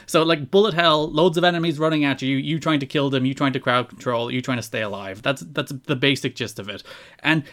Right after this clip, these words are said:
it's so simple and straightforward that I do not, I can't, like, quite get my head around why I lose so much time to this game,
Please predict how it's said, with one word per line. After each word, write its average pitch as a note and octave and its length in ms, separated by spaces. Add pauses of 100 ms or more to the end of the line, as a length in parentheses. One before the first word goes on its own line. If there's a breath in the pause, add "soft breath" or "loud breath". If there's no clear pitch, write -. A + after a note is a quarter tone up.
it's D3 200
so G#3+ 300
simple G#3 560
and C#3+ 160
straightforward D3 720
that C3 140
I C3 80
do C3+ 240
not, F3 220
I D3 100
can't, G#3+ 340
like, F#3 140
quite E3 340
get - 180
my D3+ 120
head D#3+ 180
around A#2 420
why B2 200
I B2 100
lose C3+ 400
so B2+ 180
much A2+ 220
time A#3+ 320
to F3+ 80
this A#2 180
game, G#2 360